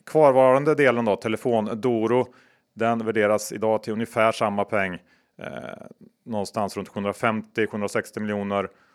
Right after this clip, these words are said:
Och då har den här delen så här långt i år presterat ungefär sjuttio miljoner ebit. Blir väl kanske tjugo, trettio till, eh, innan året är slut. Och här ligger vi då på ensiffriga multiplar,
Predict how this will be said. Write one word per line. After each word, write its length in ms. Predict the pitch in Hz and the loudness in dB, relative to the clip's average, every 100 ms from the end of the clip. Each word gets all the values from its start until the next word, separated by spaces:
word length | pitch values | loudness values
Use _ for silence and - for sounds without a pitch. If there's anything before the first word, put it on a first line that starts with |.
| _ | _
Och 180 | 110 98 - | -12 -12 -6
då 260 | 101 104 | -2 0
har 260 | 107 104 95 | 0 0 -2
den 120 | 110 | -2
här 100 | 110 | -6
delen 360 | 95 95 95 95 | -2 -2 -2 -4
så 120 | 120 | 2
här 80 | 151 | 2
långt 200 | 139 - | 2 2
i 20 | |
år 120 | 110 | 0
presterat 540 | 104 - 110 104 98 131 | 0 -2 0 0 -2 -6
ungefär 240 | 127 131 | -2 -2
sjuttio 300 | 135 - 135 | -2 -4 -4
miljoner 260 | 131 127 127 | -4 0 0
ebit. 420 | 117 123 120 - _ _ _ - | 2 0 -2 -14 _ _ _ -6
Blir 120 | 120 | -6
väl 100 | 113 | -4
kanske 280 | 123 117 113 | -6 -6 -6
tjugo, 200 | 123 117 | -6 -4
trettio 240 | 117 - | -4 -6
till, 280 | 113 127 127 | -4 -2 -2
eh, 540 | - 120 110 107 104 101 - - | -6 -4 -2 -2 -4 -6 -14 -18
innan 160 | 127 110 107 | -10 -6 -4
året 180 | 101 104 | -6 -8
är 40 | |
slut. 460 | - 147 143 - - _ _ _ _ _ _ _ - | 0 2 2 -8 -20 _ _ _ _ _ _ _ -8
Och 180 | 117 | -6
här 140 | 117 113 | 0 0
ligger 240 | 107 98 | 0 -2
vi 100 | 104 | -2
då 200 | 104 101 | 0 -2
på 480 | 95 - 104 92 90 - - | -2 -6 -4 -2 -2 -4 -4
ensiffriga 600 | 135 117 117 104 117 110 | -4 -2 -4 -2 0 0
multiplar, 840 | 113 - 107 - 107 98 95 | -2 -4 -6 -6 -2 0 0